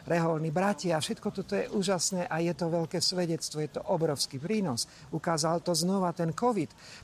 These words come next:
Ukázal, ukázala to pomoc Ukrajine. Kto bol prvý na tých hraniciach? Kto tam zasahoval? Hej, málo sa to dostávalo do médií, žiaľ. Hej, ale to je aj o medicíne. Ak chceme mať raz trošku normálnejšiu medicínu, tak musíme si my,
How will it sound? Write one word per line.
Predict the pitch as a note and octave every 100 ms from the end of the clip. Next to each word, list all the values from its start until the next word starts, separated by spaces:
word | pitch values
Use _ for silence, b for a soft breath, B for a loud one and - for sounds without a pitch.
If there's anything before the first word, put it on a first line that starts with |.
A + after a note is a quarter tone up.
| -
Ukázal, | G3+ G3+ F3+ E3 E3+ F3
ukázala | G3+ D#3+ F#3 F3+ F3
to | F3
pomoc | F3 F#3+ G3+
Ukrajine. | C4+ B3+ D4 B3 F#3+ D#3 C#3
Kto | B3
bol | B3+ A3 -
prvý | F3+ D#3+ D3+
na | D3
tých | E3 C#3
hraniciach? | E3 D#3+ D3 - C3+ A#2+ - - -
Kto | C4
tam | B3+ G3
zasahoval? | D#3 D3+ - C3 B2 A2+ B2 C3 B B B G#3+
Hej, | B3+
málo | B3 A#3+ A3
sa | - E3+
to | F#3
dostávalo | E3 E3 - E3 D3+ D3
do | D3
médií, | D3 C#3+ B2+ B2
žiaľ. | A#2 E3+ C#3+ B2 A#2 - - - - - - -
Hej, | C3+ - -
ale | C#3+ D3 -
to | F#3+ A3+
je |
aj | A#3 A3+ -
o | C4
medicíne. | C4+ A3 - E3+ C3+ -
Ak | F3 -
chceme | - A#3 A3+
mať | G#3 F3 B B B B
raz | D#3+ G3 G3 -
trošku | - F#3 - -
normálnejšiu | D#3 E3 E3+ E3 D3+ D3+ C3+ - B2
medicínu, | B2+ D3+ D3 - D3 D3+ D#3+
tak | C#3+ A#2+
musíme | F3 - G3 F3
si | - D3+
my, | D#3